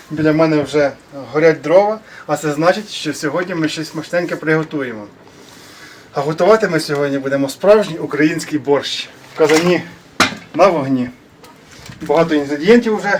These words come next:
розклав. Дрова вже нагрілися, тож будемо відразу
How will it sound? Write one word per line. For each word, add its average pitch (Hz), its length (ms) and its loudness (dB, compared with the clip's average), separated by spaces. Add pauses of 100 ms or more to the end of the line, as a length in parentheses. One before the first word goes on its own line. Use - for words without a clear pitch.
розклав. 196 540 0 (1120)
Дрова 151 500 0
вже 143 320 -4 (300)
нагрілися, 208 760 -2 (140)
тож 208 200 -6
будемо 170 380 0 (100)
відразу 156 340 0